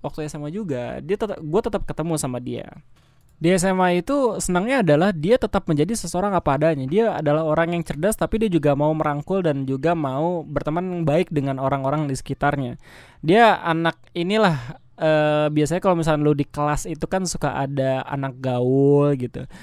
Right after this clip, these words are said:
anak yang kutu buku, anak yang barisnya ada di, eh, yang selalu duduk di depan gitu. Dia adalah orang yang gaul gitu, yang lumayan, eh, socialize gitu, berinteraksi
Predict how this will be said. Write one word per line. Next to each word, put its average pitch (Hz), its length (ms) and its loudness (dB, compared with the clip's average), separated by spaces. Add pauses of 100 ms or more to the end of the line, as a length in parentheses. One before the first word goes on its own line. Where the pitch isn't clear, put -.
(160)
anak 135 320 -8
yang 127 80 -4
kutu 135 240 -4
buku, 139 640 -2
anak 135 240 -4
yang 135 160 -4
barisnya 131 480 -2
ada 131 80 -2
di, 127 160 -4
eh, 139 240 -6
yang 143 240 -2
selalu 139 320 2
duduk 135 160 -4
di 135 80 -6
depan 139 560 0
gitu. 135 160 -2
Dia 202 160 6
adalah 160 320 4
orang 165 160 0
yang 156 160 0
gaul 135 320 4
gitu, 123 80 -4
yang 123 160 -4
lumayan, 127 560 -4
eh, 127 1040 -4
socialize 139 640 -2
gitu, 131 160 -6
berinteraksi 127 720 -6